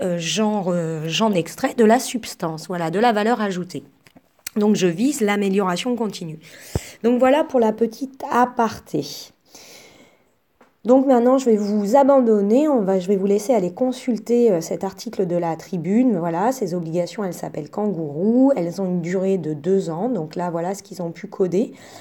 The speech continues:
En fait, je dirais que c'est les, les prérequis, le code, euh, un peu les conditions, les prérequis des smart contracts qui ont été mis en place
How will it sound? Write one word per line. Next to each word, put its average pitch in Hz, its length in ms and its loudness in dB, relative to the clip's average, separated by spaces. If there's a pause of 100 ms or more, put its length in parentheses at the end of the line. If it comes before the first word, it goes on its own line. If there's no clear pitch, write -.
(140)
En 165 80 -6
fait, 214 160 0
je 175 40 -8
dirais 190 220 -2
que 220 60 -6
c'est 175 200 -4
les, 165 140 0
les 170 260 -2
prérequis, 208 680 0
le 208 160 2
code, 202 440 0 (540)
euh, 165 240 0
un 180 240 0
peu 240 160 2
les 220 140 4
conditions, 233 720 2
les 185 120 4
prérequis 196 640 0
des 180 140 2
smart 190 320 -2
contracts 180 540 -4
qui 190 60 -8
ont 180 40 -2
été 175 240 -4
mis 185 180 -2
en 156 120 -6
place 180 360 -8